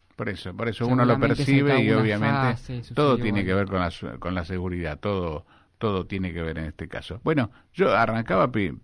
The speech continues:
Speaker 1: pensé que te-, íbamos a hablar del tema de la rendición de cuentas.
Speaker 2: Sí,
Speaker 1: Este,
Speaker 2: sí.
Speaker 1: lo hacemos muy cortito y sintético porque ya hace unos cuantos minutos
Speaker 2: Sí,
Speaker 1: que estamos
Speaker 2: eh,
Speaker 1: charlando.
Speaker 2: eh, es una rendición de cuentas particular,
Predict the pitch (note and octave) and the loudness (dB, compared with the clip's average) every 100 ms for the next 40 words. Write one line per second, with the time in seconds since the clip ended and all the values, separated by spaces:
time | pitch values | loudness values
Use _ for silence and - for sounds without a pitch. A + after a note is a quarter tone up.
0 | _ A#2 A2+ - G3 D3 A#2 F2+ G2+ A2 | _ 2 2 2 0 0 -4 -4 -4 -4
1 | G2+ G2 A#2 A2+ F#2 A2+ G2+ G2 F#2 F#2+ | -4 -4 -2 -2 -2 0 2 4 4 4
2 | F#2+ - A#2 G#2 A#2 G2 F2 F2 F2+ - | 2 2 2 2 2 0 0 -6 -10 -14
3 | - - C#3 G#2+ - _ G2 F#2+ D#2+ - | -16 -10 -8 -8 -14 _ -6 -6 -6 -8
4 | F2+ F2 E2+ D2 C2+ - G2 F2+ - B2+ | -6 -4 -4 -6 -6 -8 -6 -6 -2 0
5 | F2+ E2 F3 E3+ B2 G2+ G#2 C3 B2 G2+ | 0 0 2 2 2 0 -4 -6 -8 -10
6 | - G2+ C3 C3+ C#3 C#3 C3+ - - - | -8 -6 -4 -6 -6 -8 -10 -12 -20 -18
7 | - - D2 D2+ - - - - - C#2+ | -16 -14 -16 -14 -16 -18 -20 -20 -16 -16
8 | - D2 C#2+ - - G2 G2 E2+ F2 A#2+ | -14 -10 -6 -6 -4 -4 -2 -4 -4 -2
9 | - - E2 E2 - - C#3+ B2+ C#3+ A#2+ | -4 -4 -8 -8 -10 -8 -8 -10 -14 -16
10 | - F3 G3+ F3+ D3 C3+ C3 B2 D3+ C#3+ | -8 -6 -2 0 0 -2 -4 -6 -4 -4
11 | C#3+ D3+ C#3+ - B2 A2+ A#2+ B2 C3+ D3+ | -4 -4 -6 -6 -8 -8 -10 -8 -6 -8